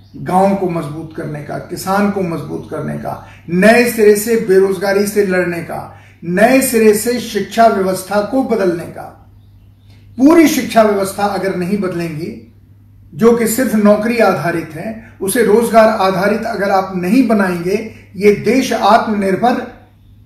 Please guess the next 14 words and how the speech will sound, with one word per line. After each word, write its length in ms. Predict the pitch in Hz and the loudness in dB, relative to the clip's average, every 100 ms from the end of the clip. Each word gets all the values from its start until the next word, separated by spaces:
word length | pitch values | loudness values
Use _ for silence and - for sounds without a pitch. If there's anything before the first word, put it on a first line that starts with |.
| - - - - - | -20 -20 -20 -20 -16
नहीं 540 | 170 180 196 240 302 320 | -6 2 4 8 8 8
हो 200 | 240 214 | 6 2
सकता, 460 | 220 - - 247 | -2 -6 -4 -2
नहीं 420 | 226 180 185 247 226 | -2 -2 -2 0 -2
हो 160 | 208 | -4
सकता, 600 | 202 185 - 233 233 - - - | -10 -12 -6 -6 -6 -10 -20 -6
नहीं 300 | 196 269 285 | 4 8 8
हो 180 | 233 185 | 6 2
सकता। 600 | - 151 - 135 - _ _ _ - | -4 -14 -18 -18 -20 _ _ _ -20
शुरुआत 880 | - 208 202 202 220 247 - - - - | -8 -2 2 4 4 0 -6 -20 -20 -18
शिक्षा 480 | - - - - 185 | -10 -6 -6 -4 -4
से। 240 | - - - - - - - _ _ - _ _ _ - - - - - - | -6 -12 -18 -20 -20 -20 -20 _ _ -20 _ _ _ -20 -20 -20 -20 -20 -20
शिक्षा, 880 | - - 254 - 277 269 262 - - | -6 0 0 2 4 6 4 0 -10
स्वास्थ्य 680 | - - 220 220 - - - | -18 0 6 6 4 -4 -12